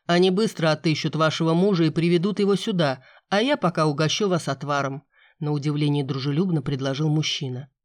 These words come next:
После наставлений Хадарана и общения с продавщицей сладостей я не ожидала особого радушия, но мне нужно было добыть информацию, а, возможно, и купить помощь. «Нет, не нужно искать моего спутника.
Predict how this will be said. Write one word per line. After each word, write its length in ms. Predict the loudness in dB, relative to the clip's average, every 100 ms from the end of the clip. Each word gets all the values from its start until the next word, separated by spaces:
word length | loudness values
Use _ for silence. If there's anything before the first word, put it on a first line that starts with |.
| _ _ _ _
После 240 | -6 -2 0
наставлений 540 | -2 -2 0 2 2
Хадарана 480 | 0 -2 0 2 2
и 40 |
общения 440 | 0 -2 0 2 0
с 80 | -2
продавщицей 600 | -4 -2 -2 -4 -6 -8
сладостей 600 | -4 -2 -2 -4 -6 -10 -14 -6
я 120 | -2
не 120 | 2
ожидала 480 | 0 0 2 2 2
особого 500 | -2 -4 -4 -2 -2
радушия, 560 | 0 0 -2 -6 -12 -16 -20 _ _
но 100 | 0
мне 200 | 2 2
нужно 260 | 0 0 2
было 180 | 2
добыть 380 | 2 2 0 0
информацию, 680 | -2 0 0 2 0 -4 -6 -8 -8
а, 120 | -2
возможно, 500 | 0 0 0 0 0
и 220 | -4 -4 -6
купить 520 | -6 -6 -4 -6 -6
помощь. 500 | -6 -4 -6 -8 -12 -14 _ _ _ _ _ _
«Нет, 400 | 0 2 2 -2 _ _ -2
не 140 | 2
нужно 340 | 4 4 2 0
искать 260 | 0 0
моего 240 | 2 2 0
спутника. 600 | -2 -2 -2 -4 -6